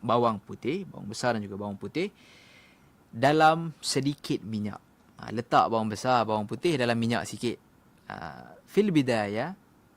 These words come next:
ataupun awalan iqli al-basal, goreng, uh, bawang besar, wathawm dan juga bawang putih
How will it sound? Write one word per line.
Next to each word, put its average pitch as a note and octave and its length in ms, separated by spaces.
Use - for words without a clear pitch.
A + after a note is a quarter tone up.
ataupun G#2+ 400
awalan C#3+ 720
iqli D3 480
al-basal, D3+ 720
goreng, D3+ 480
uh, G2 80
bawang G#2 320
besar, B2 560
wathawm C#3 880
dan A2+ 160
juga A2+ 240
bawang G#2+ 320
putih F3 320